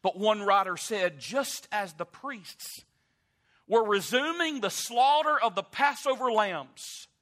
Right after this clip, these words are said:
following the three hours of darkness where they had to cease killing the lambs for Passover because they couldn't see, remember,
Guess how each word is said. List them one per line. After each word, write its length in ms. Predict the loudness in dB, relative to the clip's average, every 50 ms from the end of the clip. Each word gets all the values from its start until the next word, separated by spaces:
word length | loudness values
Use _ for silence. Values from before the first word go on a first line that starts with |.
| _ _ _ _ _ _ _ _ _ _
following 560 | -4 0 2 4 4 2 0 -2 -6 -6 -8
the 80 | -10
three 340 | -10 -8 -4 -4 -4 -4 -4 -10 -16 _ _ -4
hours 400 | 0 0 0 0 0 -4 -10 -12
of 140 | -14 -14 -6
darkness 600 | -4 -4 -4 -4 -6 _ _ -20 -18 -18 -18 -18 -20 _ _ -20 -20 _ _
where 140 | -6 -2 0
they 120 | 0 0
had 260 | 0 0 -4 -4 -4 -6
to 60 | -8
cease 760 | -8 -6 -6 -4 -4 -4 -4 -6 -8 -10 -10 -10 -10 -12 -14 _ _ _ _ _ _ _ _ _ _ _ _ _ _ _ _ _ _ _ _ _ _ -6
killing 380 | -2 0 2 2 2 2 0
the 100 | 0 -2
lambs 420 | 0 0 0 0 0 -2 -4 -6 -8
for 120 | -10 -10
Passover 720 | -6 -2 0 0 0 0 -2 -6 -6 -6 -8 -12 -16 -18 _ _ _ _ _
because 340 | -12 -8 -2 -2 -2 -2 -2
they 100 | -6 -8
couldn't 320 | -6 -6 -6 -6 -6 -10
see, 380 | -12 -12 -12 -12 -14 -16 -20 -20 _ _ _ _ -18
remember, 420 | -16 -14 -14 -16 -16 -18 -20 -20